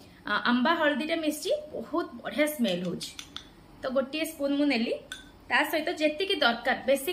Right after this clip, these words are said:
କ୍ଷୀର ବି ମିଶେଇବେନି, ବେଶୀ ପାଣି ହେଇଗଲେ ବି ଭଲ ଲାଗିବନି ପ୍ୟାକ୍ଟା। ଅଳ୍ପ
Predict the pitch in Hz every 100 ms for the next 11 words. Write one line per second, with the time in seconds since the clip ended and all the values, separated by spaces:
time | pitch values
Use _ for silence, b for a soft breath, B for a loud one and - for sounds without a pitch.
0 | - 339 320 330 294 262 302 302 320 285
1 | - 330 196 214 285 330 311 294 320 247
2 | 254 254 240 277 277 262 247 226 302 440
3 | B B B B - 277 -